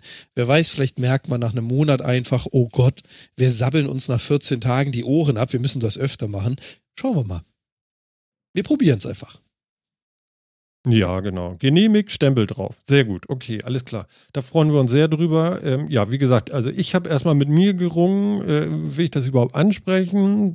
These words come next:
Speaker 2: Dann hab ich's angesprochen. Ich glaub zuerst bei Phil, weiß ich gar nicht mehr.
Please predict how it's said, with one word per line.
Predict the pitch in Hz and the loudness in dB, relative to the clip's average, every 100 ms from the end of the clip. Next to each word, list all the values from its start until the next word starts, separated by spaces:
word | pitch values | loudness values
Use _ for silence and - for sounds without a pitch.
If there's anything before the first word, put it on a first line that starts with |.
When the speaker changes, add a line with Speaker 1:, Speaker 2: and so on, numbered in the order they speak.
| 165 | -2
Speaker 2:
Dann | 131 120 | -2 0
hab | 180 | 0
ich's | 180 | 0
angesprochen. | 185 190 - 185 170 190 190 202 | 0 0 0 0 2 0 0 -2
Ich | 131 | -4
glaub | 135 127 127 | 0 0 0
zuerst | 143 143 127 - _ - | -4 -2 -4 -6 _ -4
bei | 113 117 | -2 -2
Phil, | - - 170 214 180 | -4 0 2 4 2
weiß | 143 - | 2 0
ich | 170 | -4
gar | 156 | -2
nicht | 160 160 | 0 0
mehr. | 165 170 | 0 -2